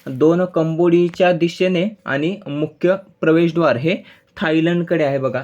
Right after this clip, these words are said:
लक्षात ठेवायचं आहे. आणि त्यामुळे थायलंड हा भाग आपला असल्याचा दावा करतो, परंतु कंबोडिया हे मान्य करत नाही आणि त्यामध्ये,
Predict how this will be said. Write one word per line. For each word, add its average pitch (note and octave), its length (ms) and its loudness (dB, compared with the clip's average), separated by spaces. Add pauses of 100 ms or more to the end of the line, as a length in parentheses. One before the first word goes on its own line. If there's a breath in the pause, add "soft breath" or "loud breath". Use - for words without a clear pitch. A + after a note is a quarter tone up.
(120)
लक्षात D3 340 -6
ठेवायचं D3 380 -4
आहे. G#3 100 -4 (400 soft breath)
आणि D#3 280 -2 (1080)
त्यामुळे E3 580 0
थायलंड E3 560 -2 (300 soft breath)
हा D#3+ 120 -2
भाग E3 260 0
आपला E3 480 0
असल्याचा E3 520 0
दावा D3+ 320 2
करतो, D#3 440 -2
परंतु D#3+ 540 -2 (720)
कंबोडिया D#3+ 420 2
हे F3 80 0
मान्य F3 400 -2
करत D#3 300 -4
नाही D#3+ 320 -6 (540 soft breath)
आणि D#3 160 -6
त्यामध्ये, F3 560 -2